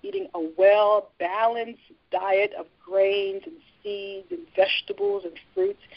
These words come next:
are good for our brain and our, our bodies to function very properly. Um, and if, if we provide our body with the right nutrients,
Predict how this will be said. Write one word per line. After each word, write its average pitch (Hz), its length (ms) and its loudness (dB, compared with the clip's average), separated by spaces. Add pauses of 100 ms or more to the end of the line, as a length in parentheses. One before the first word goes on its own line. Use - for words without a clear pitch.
(340)
are 175 200 8 (280)
good 269 300 4
for 190 120 2
our 165 120 -2
brain 180 400 -8
and 175 100 -12
our, 175 100 -14 (240)
our - 60 -6
bodies 185 460 -4
to 175 60 -8 (140)
function 180 360 -8
very 170 280 -8 (160)
properly. - 480 -2 (420)
Um, 180 260 2
and 185 240 -4
if, 185 160 0 (120)
if - 200 -4
we 208 80 2
provide 202 460 8 (120)
our 185 140 -6
body 185 280 0
with 185 140 -10
the 175 140 -12 (100)
right 196 260 2
nutrients, 294 640 -6